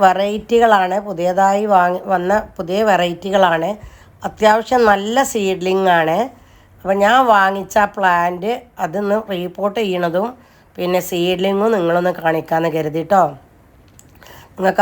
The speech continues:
ആവശ്യമുണ്ടെന്നുണ്ടെങ്കിൽ സീഡ്ലിങ് ഇതിൽ കാണുന്ന നമ്പറിൽ കോൺടാക്ട് ചെയ്തോളി. സീഡ്ലിങ്ങുകളാണിത്. ഇതിൽ നിന്ന് പത്തെണ്ണം ഞാൻ തിരഞ്ഞെടുത്തു, പത്ത് കളർ ട്ടോ. അപ്പോൾ ഞാനത്, ഏ, റീപോർട്ട് ചെയ്തത് കാണിച്ചു തരാം.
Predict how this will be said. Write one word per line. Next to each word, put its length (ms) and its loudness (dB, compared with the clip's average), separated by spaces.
ആവശ്യമുണ്ടെന്നുണ്ടെങ്കിൽ 880 0
സീഡ്ലിങ് 500 -2
ഇതിൽ 160 -2
കാണുന്ന 320 2
നമ്പറിൽ 400 0
കോൺടാക്ട് 400 0
ചെയ്തോളി. 460 0
സീഡ്ലിങ്ങുകളാണിത്. 1120 2
ഇതിൽ 160 -4
നിന്ന് 160 2
പത്തെണ്ണം 640 0
ഞാൻ 160 4
തിരഞ്ഞെടുത്തു, 640 0
പത്ത് 300 -2
കളർ 260 2
ട്ടോ. 120 4
അപ്പോൾ 200 -4
ഞാനത്, 400 2
ഏ, 20 6
റീപോർട്ട് 420 -2
ചെയ്തത് 400 0
കാണിച്ചു 440 0
തരാം. 380 4